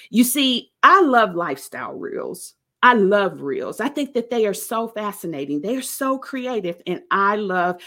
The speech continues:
how beautifully crafted they are. But I would avoid them because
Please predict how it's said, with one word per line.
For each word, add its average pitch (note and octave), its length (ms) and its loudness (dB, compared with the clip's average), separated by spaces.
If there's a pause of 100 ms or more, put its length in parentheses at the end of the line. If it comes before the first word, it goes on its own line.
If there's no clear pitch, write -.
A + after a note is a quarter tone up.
(120)
how F3+ 200 -6
beautifully G#3 600 -8
crafted D#3+ 560 -10
they D#3+ 180 -10
are. E3+ 400 -6 (400)
But A3 180 0
I C#4 120 10
would E4 200 4
avoid A#3+ 600 -2
them A#2+ 400 -10 (280)
because G#3 500 -2